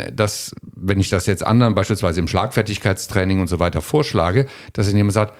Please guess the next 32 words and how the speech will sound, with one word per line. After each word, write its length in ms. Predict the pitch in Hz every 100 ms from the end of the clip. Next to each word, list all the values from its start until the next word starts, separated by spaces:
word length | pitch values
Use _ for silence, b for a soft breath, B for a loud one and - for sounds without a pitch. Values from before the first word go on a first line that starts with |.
| B _
„Nee, 180 | 113 110
da 120 | 87
muss 200 | 92 104
ich 80 | 95
ja 80 | 90
mit 120 | 92
dem 100 | 90
Kellner 320 | 95 98 92
diskutieren.“ 680 | 90 - 98 - 107 78 73 B B B B B
Und, 440 | - 95 90 85
äh, 220 | 92 87 87
dann 140 | 87
denke 80 | 90 87
ich 40 |
mir 80 | 90
so, 200 | 87 85
„Nee, 240 | - 95 131
das 160 | 123
müssen 200 | 101 95 101
wir 80 | -
eigentlich 320 | 85 82 98
nicht“, 340 | 110 - -
aber 340 | 87 90 87 87 -
man 260 | 95 90
kann 200 | 90 113
ja 120 | 117 -
auch, 380 | 98 123 - 82
ähm, 460 | 101 95 95 95 - _
to 140 | 127
agree 320 | 117 101 117 127
to 100 | 117
disagree, 600 | 160 160 - 82 104